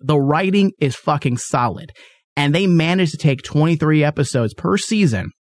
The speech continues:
for the first three to four seasons. And they make each season feel like three separate seasons, because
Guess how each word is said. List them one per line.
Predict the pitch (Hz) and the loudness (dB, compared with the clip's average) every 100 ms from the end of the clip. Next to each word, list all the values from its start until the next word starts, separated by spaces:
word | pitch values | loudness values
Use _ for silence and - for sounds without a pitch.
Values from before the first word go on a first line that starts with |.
| _ _ _ _ _ | _ _ _ _ _
for | - 151 | -4 -2
the | 147 | -2
first | - 165 170 - | -2 0 0 -2
three | 143 160 | 0 0
to | 170 | 0
four | - 160 | 0 0
seasons. | 151 156 139 107 92 - _ _ _ _ | 0 0 -2 -2 -6 -10 _ _ _ _
And | 165 175 | -2 0
they | 180 | 2
make | 170 233 - | 2 0 0
each | 185 175 | -2 0
season | - 214 131 - | 0 2 0 0
feel | 208 180 | -2 0
like | 120 - - | -4 -8 -4
three | 151 160 175 180 156 _ _ _ _ | 0 2 2 2 0 _ _ _ _
separate | - 151 147 131 | -4 -4 -4 -6
seasons, | - 226 180 127 123 | -4 0 2 2 0
because | 165 151 165 151 | -2 0 2 2